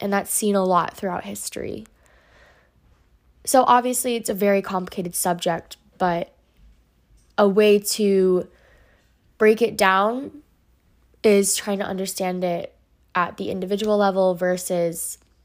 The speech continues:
the societal level and combining those in a way. I would argue that it's this groupthink mentality that if one person says it's okay,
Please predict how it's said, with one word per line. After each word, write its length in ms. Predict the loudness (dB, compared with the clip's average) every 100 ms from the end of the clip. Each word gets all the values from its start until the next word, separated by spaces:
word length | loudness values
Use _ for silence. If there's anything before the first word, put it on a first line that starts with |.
| _ _
the 100 | -8
societal 540 | -4 0 0 2 0 -2
level 440 | -4 -4 -6 -6 -8
and 300 | -8 -8 -10 _ -12
combining 640 | -8 -2 -2 -2 -6 -8
those 220 | -10 -8
in 80 | -8
a 60 |
way. 340 | -8 -8 -12 _ _ _ _ _ _ _ _ _ _ _ _ _ _ _ -4
I 120 | -2
would 120 | -2
argue 420 | -4 -6 -8 -4
that 360 | -2 -2 -4 -10 _ _ _ _ -4
it's 220 | -2 -4
this 440 | -2 0 -2 -6 _ _ _ _ -16
groupthink 840 | 0 0 0 -4 -6 -2 -2 -4 -4
mentality 880 | -4 -2 -4 2 4 4 0 -12 -18 _ _ _ _ _ _
that 320 | 4 4 2 -4
if 160 | -6 -4
one 320 | 4 4 4
person 680 | 2 2 2 0 0 -2 -8 -14
says 280 | -4 -2 -2
it's 120 | -2
okay, 500 | -4 -2 -4 -4 -6